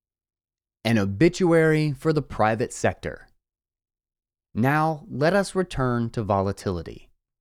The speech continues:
As the boulder of zero volatility and a fully managed economy slides precipitously toward its Newtonian fate,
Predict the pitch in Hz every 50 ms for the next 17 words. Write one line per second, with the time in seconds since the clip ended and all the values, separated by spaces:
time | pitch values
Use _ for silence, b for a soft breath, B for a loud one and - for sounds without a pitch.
0 | _ _ _ _ _ _ - - 120 139 131 127 139 135 123 113 135 147 175 180
1 | 160 123 113 90 - - - - - 120 110 95 95 98 101 123 147 165 170 185
2 | 185 175 156 156 151 147 156 160 - - - 117 104 98 92 92 92 90 107 -
3 | - 104 107 98 98 98 - - _ - 156 156 151 156 156 160 147 120 95 90
4 | 98 104 117 127 139 143 147 147 139 131 127 - - - 135 127 - - 123 120
5 | 110 95 82 76 - - - _ _ - - - - 117 120 131 139 147 147 -
6 | - - 123 110 - - - 165 165 - 165 175 170 - - 165 170 156 - -
7 | 139 127 120 117 113 113 - - - 104 - - - 104 98 95 - - - 117
8 | 120 127 123 127 127 120 113 - - 98 80 73 -